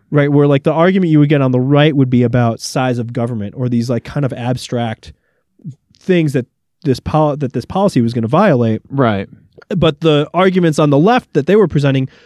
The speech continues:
Speaker 1: were more about, like, well, what does this actually mean for
Speaker 2: Right.
Speaker 1: people?
Speaker 2: Right. Yes.
Speaker 1: Right?
Speaker 2: Yes.
Speaker 1: And to be, to be clear, and I don't wanna, I'm not trying to, um,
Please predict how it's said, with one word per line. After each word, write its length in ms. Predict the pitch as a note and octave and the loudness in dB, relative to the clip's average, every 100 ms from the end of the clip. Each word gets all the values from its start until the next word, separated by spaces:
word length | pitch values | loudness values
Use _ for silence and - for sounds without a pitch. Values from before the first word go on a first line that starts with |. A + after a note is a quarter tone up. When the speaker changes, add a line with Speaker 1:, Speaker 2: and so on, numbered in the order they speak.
| _ | _
Speaker 1:
were 140 | D#3+ E3 | 0 4
more 300 | F3+ G#3+ F#3+ | 4 4 2
about, 320 | D3+ D3 C#3 | 2 2 2
like, 340 | C#3 B2+ A#2+ _ _ _ | 0 0 -2 _ _ _
well, 220 | - C#3 C3 | 0 2 2
what 220 | C#3 D3+ | 2 2
does 180 | C#3+ C3 | 2 0
this 160 | B2+ | 0
actually 400 | C3 B2+ C3 A#2 | 0 -2 -2 -2
mean 420 | A#2 A#2 A#2+ A#2 | -2 -2 -2 -2
for 60 | A2+ D#3+ | -2 0
Speaker 2:
Right. 240 | F#3 F2+ - | 0 -2 -4
Speaker 1:
people? 460 | C3+ A#2 F2+ E2 - | -2 0 -4 -12 -4
Speaker 2:
Right. 280 | E3+ B2 - | -2 -2 -4
Yes. 400 | E3+ D#3+ F2 - _ | -4 -4 -4 -18 _
Speaker 1:
Right? 160 | D3 A#2+ | -4 -2
Speaker 2:
Yes. 180 | C3 - _ - | -4 -10 _ -4
Speaker 1:
And 220 | F#3+ F#3 - _ _ _ | -2 -2 -8 _ _ _
to 120 | - | 0
be, 320 | F#3+ G#3 F#3 - - F3+ - | 2 2 0 -4 -18 -18 -6
to 160 | - | -2
be 120 | E3+ E3 | 0 -2
clear, 320 | - C4 G3 | 0 2 2
and 120 | D#3 D#3+ | 0 -2
I 140 | D#3+ | 0
don't 180 | E3+ E3 | 0 0
wanna, 520 | E3 E3 D3+ C3+ C#3+ E3+ _ _ _ - | 2 2 2 0 -4 -6 _ _ _ -4
I'm 140 | C#3+ | 0
not 180 | F#3+ G3+ | 2 0
trying 300 | - F#3 F3 | 0 0 2
to, 360 | D3+ C3+ C3 C#3+ | 2 2 2 0
um, 500 | C3 B2 A#2 A2 G#2+ | 0 2 0 -2 -6